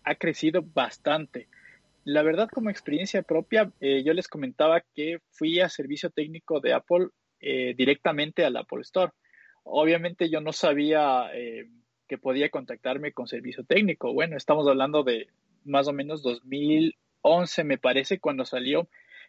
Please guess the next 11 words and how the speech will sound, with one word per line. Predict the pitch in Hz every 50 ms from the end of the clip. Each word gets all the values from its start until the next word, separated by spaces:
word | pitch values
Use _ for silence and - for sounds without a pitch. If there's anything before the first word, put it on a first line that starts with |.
| _ _
el, | - - 131 135 131 127 120 123 123 -
el | 131 127 127 135 139
iPod | 147 - 160 147 143
Nano, | 139 135 135 147 156 156 156 156 165 175 - - _ _ _ _ -
el | 147 139 131 127
de | 127 117
sexta | - 156 - - 180
generación, | - - 147 135 127 120 107 - - 170 175 165
que | - 135
parece | - - 123 123 - - 131
reloj. | 120 117 117 131 160 160 -